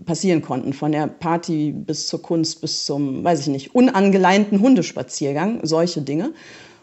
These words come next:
Und alle fanden's <laughs> toll, die ich kannte. Und, äh, das hat sich dann in einem relativ kurzen Zeitfenster doch recht schnell geändert. Und wenn man sowas erlebt hat und dann ändert sich das,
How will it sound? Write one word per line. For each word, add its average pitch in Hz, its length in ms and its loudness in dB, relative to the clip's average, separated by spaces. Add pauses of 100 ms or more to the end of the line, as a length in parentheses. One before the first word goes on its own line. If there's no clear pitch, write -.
(380)
Und 175 600 2 (200)
alle 160 220 4
fanden's 143 380 -4
<laughs> - 40 2
toll, 208 200 8
die 214 80 6
ich 208 180 2
kannte. 262 540 2 (500)
Und, 202 460 4
äh, 185 300 4
das 202 260 0
hat 233 160 -2
sich 220 240 -4
dann 208 400 0 (360)
in 190 140 4
einem 190 180 4 (280)
relativ 202 420 0
kurzen 226 300 -2
Zeitfenster 185 580 -2
doch 165 160 -2
recht 175 220 -6
schnell 151 220 -2
geändert. 143 440 -2
Und 165 140 0
wenn 185 80 4
man 202 160 4
sowas 208 180 2
erlebt 190 380 0
hat 208 160 -2
und 180 160 0
dann 175 120 2
ändert 196 320 0
sich 156 220 -6
das, 185 460 -4